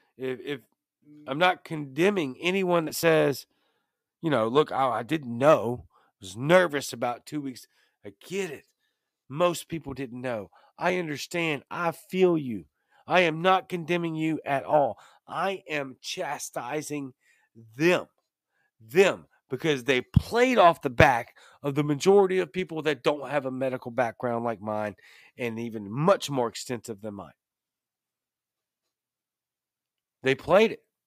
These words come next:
It's not your fault at all. And look at what they've done. And in the, in, in, in the face of it, you had Newsom at the French Laundry,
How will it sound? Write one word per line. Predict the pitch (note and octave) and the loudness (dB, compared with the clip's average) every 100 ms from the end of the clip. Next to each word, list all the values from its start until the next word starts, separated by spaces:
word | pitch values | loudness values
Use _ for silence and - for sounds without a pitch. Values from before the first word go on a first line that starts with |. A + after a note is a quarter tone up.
| _ | _
It's | - | -2
not | G3+ G3 | 4 4
your | E3+ G#3 | 4 0
fault | - E3 G3 - _ _ _ _ _ _ _ | 2 4 4 -2 _ _ _ _ _ _ _
at | - F3+ | -2 0
all. | B3 C4 - _ _ _ _ _ _ _ _ _ _ _ _ _ _ _ _ _ _ _ _ _ _ _ _ _ _ _ _ _ _ _ _ _ _ _ _ _ _ _ _ _ _ _ _ _ _ - | 0 -2 -12 _ _ _ _ _ _ _ _ _ _ _ _ _ _ _ _ _ _ _ _ _ _ _ _ _ _ _ _ _ _ _ _ _ _ _ _ _ _ _ _ _ _ _ _ _ _ -6
And | D#3+ F#3 | -2 2
look | A3+ C4 | 2 0
at | G#3+ | -2
what | A3+ | 2
they've | G3+ E3 | 2 4
done. | F3+ A3 D#3+ E2 _ _ - - - | 6 6 4 0 _ _ -20 -20 -6
And | D#3+ E3+ | 0 2
in | E3+ | 0
the, | D3+ - | -2 -4
in, | E3 D#3 | -2 -2
in, | - D#3+ - - | 0 -4 -4 -2
in | F#3+ | 2
the | D#3+ | 4
face | C3+ - - C4+ C4+ - | 2 2 8 10 8 4
of | C#3 F#2+ | 2 0
it, | - - - - | -6 -18 -20 -6
you | - F#3 | 6 8
had | E3 | 8
Newsom | E3 G3+ B3+ - A#2 F2 _ _ _ | 6 6 6 2 -8 -12 _ _ _
at | - E3+ | -8 -6
the | D3+ | -6
French | - G#3 G3 D3+ | 0 0 0 -4
Laundry, | F3 F#3+ E3+ A#2 E2 | 0 0 0 -6 -14